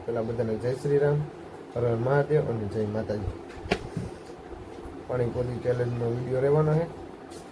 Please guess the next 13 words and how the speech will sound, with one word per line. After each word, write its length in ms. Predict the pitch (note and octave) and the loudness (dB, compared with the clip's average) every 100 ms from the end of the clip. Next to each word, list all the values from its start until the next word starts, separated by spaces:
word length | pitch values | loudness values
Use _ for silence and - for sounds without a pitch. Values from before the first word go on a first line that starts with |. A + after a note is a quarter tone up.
| - - - - - - - | -14 -14 -12 -10 2 4 6
તો 120 | D3 | 6
ભાઈ 180 | C3+ C#3 | 8 6
લોક 140 | C#3+ B2+ | 4 0
ચેલેન્જ 420 | - B2+ B2+ A2+ | 4 8 8 6
હાટુ 260 | A#2+ A2+ | 2 2
આપણે 300 | A2 A2 A2 G#2 G2 G2 F#2+ G#2 | 0 2 4 6 6 2 0 0
ગામમાં 320 | A2 G#2+ G#2 | 0 0 0
નાસ્તો 320 | A2+ - A#2 | 0 2 -2
પાણી 240 | G#2 A2+ | 0 0
તો 140 | A2 A2 | 0 0
લેવા 240 | A2 G#2+ | 2 2
જવા 220 | A2+ A#2+ | 4 4
પડશે. 340 | B2 B2 B2+ | 4 2 0